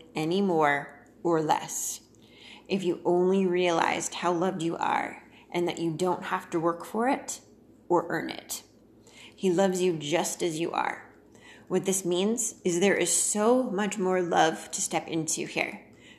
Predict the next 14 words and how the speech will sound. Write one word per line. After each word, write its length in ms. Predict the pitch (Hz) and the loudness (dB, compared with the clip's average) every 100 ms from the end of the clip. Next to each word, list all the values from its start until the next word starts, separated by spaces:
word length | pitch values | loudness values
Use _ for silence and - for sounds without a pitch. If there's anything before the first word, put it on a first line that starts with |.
| - 160 | -14 -8
Just 300 | 160 180 - | -2 -2 -2
accept 480 | - - 190 - - | -2 0 0 0 -6
it 280 | - - - | -8 -8 -10
and 160 | 151 - | -10 -6
start 340 | - 185 185 - | -2 0 0 2
operating 680 | 175 196 185 160 - - - | 2 2 0 0 -4 -8 -6
out 140 | 151 151 | -8 -6
of 100 | 143 | -8
the 80 | |
belief 640 | 156 170 156 160 160 - - | -6 -4 -2 -2 -4 -8 -8
that 180 | 160 - | -6 -4
you 140 | 151 | 0
are 140 | 151 | 0
loved. 540 | - - - - - | 0 -2 -2 -10 -12